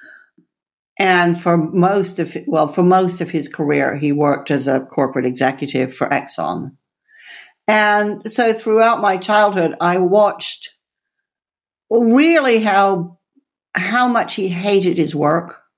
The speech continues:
I watched how much they bullied him and made him do things he didn't want to do. And that left me with a profound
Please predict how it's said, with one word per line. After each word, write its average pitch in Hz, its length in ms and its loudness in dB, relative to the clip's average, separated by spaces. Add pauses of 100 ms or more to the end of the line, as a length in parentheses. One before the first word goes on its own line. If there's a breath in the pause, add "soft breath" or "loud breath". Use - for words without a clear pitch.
(840 soft breath)
I 202 140 2
watched 190 560 2
how 185 240 0
much 180 360 -2
they 170 720 2
bullied 160 460 0
him 156 500 -2 (920 soft breath)
and 165 720 2
made 175 220 2
him 170 140 2
do 165 160 2
things 151 280 0
he 151 120 -6
didn't 156 240 0
want 135 240 -2
to - 80 -10
do. 143 480 -2 (840 soft breath)
And 185 160 2
that 208 380 -2
left 190 360 0
me 185 140 2
with 175 220 2
a 165 220 2
profound 180 1160 -2